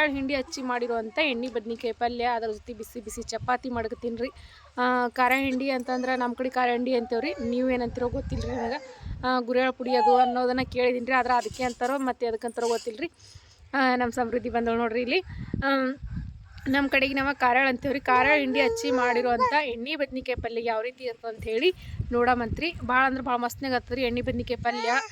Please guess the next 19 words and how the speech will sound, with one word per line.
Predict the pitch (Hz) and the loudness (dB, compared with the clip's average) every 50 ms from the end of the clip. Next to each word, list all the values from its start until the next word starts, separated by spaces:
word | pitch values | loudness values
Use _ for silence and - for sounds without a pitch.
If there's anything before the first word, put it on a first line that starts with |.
| - - - - - - - | -14 -16 -16 -14 -14 -4 0
ಖಾರ | 247 240 240 | 2 4 4
ಹಿಂಡಿ | 247 247 247 240 254 | 4 2 2 0 0
ಹಚ್ಚಿ | 240 233 - - | -2 -2 -4 -2
ಮಾಡಿದ್ರೆ | 240 233 240 240 226 233 | 0 0 0 0 0 0
ಅದ್ರ | 247 240 233 233 | 0 0 0 0
ಜೊತೆ | 240 240 - - - | -2 -4 -4 -4 -4
ಚಪಾತಿ | - 233 220 - 254 254 - - 262 | -2 -2 2 2 2 2 2 0 -2
ಇರಲಿ, | 240 233 240 226 220 | 0 0 2 2 2
ರೊಟ್ಟಿ | 226 240 262 - - - 262 | 2 2 0 0 -2 -2 -4
ಇರಲಿ, | 233 220 233 233 233 | -2 -2 -2 0 0
ಅನ್ನ | 233 214 226 247 247 | 0 0 0 0 0
ಇರಲಿ, | 269 277 254 240 226 233 | 2 2 2 0 -2 -2
ಎಲ್ಲದಕ್ಕೂ | 226 220 214 220 226 240 247 269 277 247 294 294 - 302 311 | -4 -4 -4 -4 -6 -4 -2 -2 -2 -2 -4 -6 -4 -4 -4
ಸೂಪರ್ | 302 - 262 - - - - - 285 277 | -4 -6 -8 -10 -10 -8 -6 -6 -4 -4
ಕಾಂಬಿನೇಷನ್ | - 262 254 262 262 240 - 254 247 | -4 -2 -2 -2 -2 -4 -4 -4 -4
ಆಗಿರ್ತದೆ. | 240 247 247 - - 285 302 | -4 -4 -6 -6 -6 -6 -4
ಸಮೃದ್ಧಿ, | 285 320 311 311 349 302 311 | -2 -2 -2 0 2 4 4
ಹಾಯ್ | 311 330 | 4 4
ಮಾಡಮ್ಮ. | 349 349 349 330 349 | 4 4 2 2 2